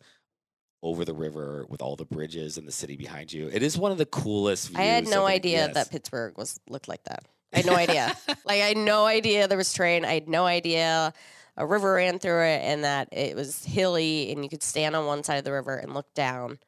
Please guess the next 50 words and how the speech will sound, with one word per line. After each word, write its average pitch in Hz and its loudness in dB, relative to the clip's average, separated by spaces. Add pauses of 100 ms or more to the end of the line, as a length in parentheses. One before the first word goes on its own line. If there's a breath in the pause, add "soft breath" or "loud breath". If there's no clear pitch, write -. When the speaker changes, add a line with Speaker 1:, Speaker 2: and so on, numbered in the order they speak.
(640)
Speaker 2:
on 139 0
the 160 -2
city. 117 -4 (100)
It, 151 -2
it's 190 2
very 151 2
cool. 65 -6 (140)
Speaker 1:
Yes, - -10
yes. 73 -10
And 101 -12
did 110 -2
it, 113 -2 (200 loud breath)
did 110 -6
it 120 -8
make 120 0
you 127 -10
feel 131 -2
like, 131 -6
"Man, 175 -6
I 226 -8
gotta 220 -8
come 165 -8
and 123 -12
spend 131 -8
more 120 -8
time 90 -12
here"? 165 -16 (100)
Speaker 2:
Yes. - 0 (100)
Speaker 1:
Yeah. 165 -2
Speaker 2:
I 226 4
want 226 2
to 240 -4
go 220 0
back 196 -2
to - -18
Pittsburgh. - -8
I - -2
Speaker 1:
Yeah. 123 0
Speaker 2:
never, 156 0 (200)
like, 165 -2
I 160 2
just - -4 (280)
clearly 165 -2 (360)
had 151 -6
no 143 -6
idea 123 -8
what 85 -8
it - -18
was - -8
about. - -8